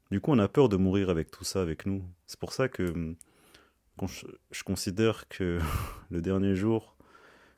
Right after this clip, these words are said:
quand tu traverseras pour aller dans l'au-delà après ta mort, t'as envie de partir, euh, léger,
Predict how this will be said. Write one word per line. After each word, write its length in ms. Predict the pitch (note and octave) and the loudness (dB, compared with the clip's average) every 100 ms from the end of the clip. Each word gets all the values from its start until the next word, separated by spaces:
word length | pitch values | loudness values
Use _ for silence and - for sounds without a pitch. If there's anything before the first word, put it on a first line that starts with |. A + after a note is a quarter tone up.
| _ | _
quand 140 | G2 | -10
tu 160 | F#2 F2+ | -6 -8
traverseras 680 | - G2 F#2 - - G2 F#2+ | -2 0 0 -2 -4 -2 -2
pour 220 | F2 E2+ | -2 -2
aller 120 | F2 | 0
dans 140 | F#2 | 0
l'au-delà 460 | F2+ F2 F2+ F#2+ G2 | 0 2 2 4 4
après 240 | F2 - | 0 -6
ta 160 | E2 E2 | -6 -4
mort, 440 | E2+ G2 G2+ - _ _ _ _ _ _ _ _ _ _ _ | -2 -2 -4 -8 _ _ _ _ _ _ _ _ _ _ _
t'as 80 | F#2 | -2
envie 140 | F2+ | -2
de 60 | F#2+ | 0
partir, 520 | G#2+ - - B2 A2+ | 0 0 0 0 0
euh, 720 | F#2 F2 E2+ E2 E2 E2 E2 E2 | 0 0 0 0 -2 -2 -2 0
léger, 420 | F#2 G2 B2+ | 0 2 0